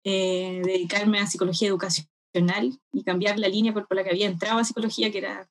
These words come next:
psicología comunitaria. Em, y empecé a trabajar más en eso y sobre todo interesada en la formación de profesores.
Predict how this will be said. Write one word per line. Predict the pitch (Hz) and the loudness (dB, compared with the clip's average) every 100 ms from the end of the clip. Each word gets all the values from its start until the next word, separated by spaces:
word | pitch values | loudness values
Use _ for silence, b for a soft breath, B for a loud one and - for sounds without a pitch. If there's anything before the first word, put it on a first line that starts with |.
| - | -10
psicología | 175 175 180 190 | 0 0 2 0
comunitaria. | 180 180 165 170 185 254 247 _ _ _ _ _ _ _ - | 2 2 2 2 0 0 -2 _ _ _ _ _ _ _ -6
Em, | 190 185 180 180 180 180 180 175 - - 175 _ _ - - | -2 0 -2 0 0 0 0 0 -2 -2 -4 _ _ -20 -4
y | 196 | -2
empecé | 180 185 202 | 0 0 -2
a | |
trabajar | 185 190 208 190 | -2 -2 0 2
más | 196 196 | 2 2
en | 185 | 2
eso | 214 220 | 2 2
y | |
sobre | 208 190 175 | 0 0 0
todo | 196 196 | 2 0
interesada | 196 190 185 165 190 | 0 -2 -2 0 0
en | 185 | 0
la | 175 | 0
formación | 185 170 180 196 185 | 0 0 0 0 2
de | 185 | 0
profesores. | 175 180 175 175 165 - - | 0 -2 0 0 0 -4 -6